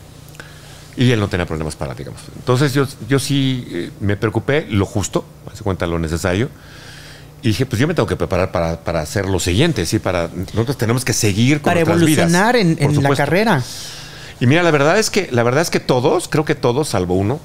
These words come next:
Speaker 1: que no voy a decir su nombre, este, nos fue bastante bien terminando Otro Rollo, porque además esto, es, esta era como la maldición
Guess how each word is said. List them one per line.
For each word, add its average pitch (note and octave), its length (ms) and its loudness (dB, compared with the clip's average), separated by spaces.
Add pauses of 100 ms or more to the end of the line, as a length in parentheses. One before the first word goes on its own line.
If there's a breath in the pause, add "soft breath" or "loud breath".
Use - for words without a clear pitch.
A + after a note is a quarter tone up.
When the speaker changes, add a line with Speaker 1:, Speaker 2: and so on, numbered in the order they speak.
Speaker 1:
que F2 60 -4
no F2+ 80 -2
voy F2+ 80 -2
a - 20 -2
decir E2+ 120 -4
su D#2 80 -8
nombre, D2 240 -8 (200)
este, F2+ 320 -6
nos F#2+ 160 -4
fue B2+ 120 0
bastante C#3 380 0
bien B2 180 2
terminando G2 380 0
Otro E2 140 -2
Rollo, C#2+ 320 -2
porque E2 200 -6
además A2 280 0
esto, A#2+ 320 -2
es, A2+ 140 -2
esta - 240 -4
era B2 100 0
como A2+ 160 0
la G2 80 2
maldición F#2 560 0